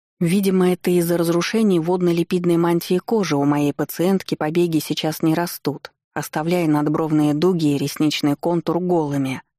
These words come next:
А ведь раньше все это у нее было. Жалко-то как.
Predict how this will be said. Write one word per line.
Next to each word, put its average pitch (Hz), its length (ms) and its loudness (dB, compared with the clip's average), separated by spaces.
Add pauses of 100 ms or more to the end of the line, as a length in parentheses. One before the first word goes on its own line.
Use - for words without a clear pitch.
(380)
А 180 120 0
ведь 190 180 -2
раньше 202 340 0
все 180 220 -2
это 180 160 0
у 170 80 2
нее 175 280 2
было. 160 480 0 (380)
Жалко-то 165 600 -4
как. - 320 -10